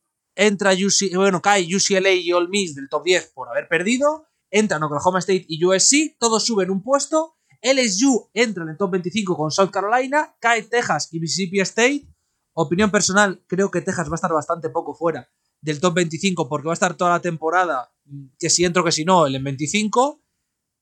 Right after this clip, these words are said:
Pero en general una semana donde los rankings más o menos se mantienen y donde yo creo que, exceptuando que T C U sigue invicta y que cuidado con ellos, no ha pasado mucho de... para destacar a nivel playoff. Todos los equipos han cumplido con sus deberes.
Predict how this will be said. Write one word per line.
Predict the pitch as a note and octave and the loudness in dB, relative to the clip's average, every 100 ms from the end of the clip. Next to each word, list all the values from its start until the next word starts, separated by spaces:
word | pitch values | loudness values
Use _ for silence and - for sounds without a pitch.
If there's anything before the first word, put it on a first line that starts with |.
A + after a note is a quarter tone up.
| _ _ E3 | _ _ 0
Pero | D#3+ D#3+ | 2 0
en | |
general | D3+ D#3 D3+ F#3 | -2 -4 0 0
una | G#3+ G#3 | 0 0
semana | G#3 F#3+ G#3 A3+ | 0 2 2 2
donde | G3 E3 | 0 -2
los | D#3 | 0
rankings | D#3 F3 G#3+ G3 | 0 -2 -2 -4
más | F#3 F#3+ | -2 -2
o | |
menos | F#3 F3+ | -4 -4
se | F#3+ | -4
mantienen | E3+ D3+ D3+ F3 G3+ B3 B3+ _ _ _ _ _ _ | -4 -4 0 2 2 0 -4 _ _ _ _ _ _
y | E3 D#3 | -4 0
donde | D#3+ D#3 D3 D3 | 0 0 0 0
yo | E3+ | 0
creo | E3 E3 F#3 F#3+ | 0 2 2 2
que, | |
exceptuando | E3+ F3 C#3 D#3 E3+ G3 | -2 -2 0 2 2 2
que | F#3+ | 2
T | F3+ G3 | 0 -2
C | F3 G3 F3 E3+ | 0 2 0 2
U | G3 | 2
sigue | - G3 F#3+ F#3+ | 2 0 0 0
invicta | F3+ F3 G3+ G3+ G3 F#3 | 0 -2 -2 0 0 0
y | |
que | F3+ | -2
cuidado | F3+ F3+ F3 F3 | 0 2 4 2
con | E3+ E3 | 0 0
ellos, | F#3 F#3 A3+ B3 - _ _ _ _ _ _ | 0 2 2 0 -6 _ _ _ _ _ _
no | D#3+ F3 | -2 0
ha | F3+ | 2
pasado | F#3 E3+ E3+ D3+ | 2 2 2 0
mucho | D3 E3 - D3 C3 | 0 -2 0 -4 -4
de... | B2+ C3 B2+ B2+ B2 B2 - | -4 -4 -4 -6 -8 -8 0
para | E3 D#3+ | 0 0
destacar | D#3 E3 F3 F3 | -2 -2 0 2
a | D#3+ | 2
nivel | D#3 D3 C3 | -2 -6 -6
playoff. | C3+ G3+ F#3+ | 0 0 0
Todos | E3 E3+ | -2 -2
los | D3 | -2
equipos | D3 C#3+ G3 | -4 -4 -6
han | |
cumplido | - C#3 C#3+ C#3 | -8 -10 -6 -6
con | D3 | -6
sus | B2 C3 | -10 -2
deberes. | E3+ D#3 - _ | 0 0 -4 _